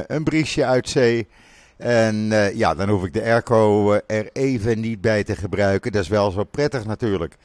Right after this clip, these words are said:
Maar het is bloedje heet en een blauwe lucht. Eh, ja, wat willen we nog meer? Eind september zou ik zeggen.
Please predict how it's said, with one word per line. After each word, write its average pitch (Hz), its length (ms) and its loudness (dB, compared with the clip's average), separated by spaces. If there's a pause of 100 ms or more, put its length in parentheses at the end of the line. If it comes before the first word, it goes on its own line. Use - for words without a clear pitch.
(300)
Maar 143 260 2
het 131 300 2
is 123 380 -2 (180)
bloedje 110 400 0
heet 95 420 0
en 92 220 -8
een 85 140 -12
blauwe 117 380 6
lucht. 107 440 6 (440)
Eh, 101 480 2
ja, 98 200 2
wat 101 120 0
willen 117 240 2
we 107 60 2
nog 98 180 -2
meer? 139 280 -2
Eind 143 300 -4
september 135 720 -2
zou 120 340 6
ik 113 80 0
zeggen. 104 360 2